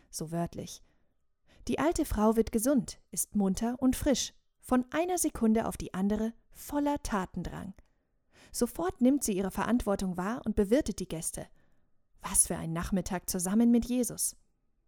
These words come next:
Gerade ist die Sonne untergegangen. Die ersten Sterne zeichnen sich schwach am Himmel ab.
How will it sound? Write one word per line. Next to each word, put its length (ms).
Gerade 360
ist 200
die 80
Sonne 260
untergegangen. 720
Die 140
ersten 360
Sterne 440
zeichnen 440
sich 160
schwach 260
am 100
Himmel 260
ab. 260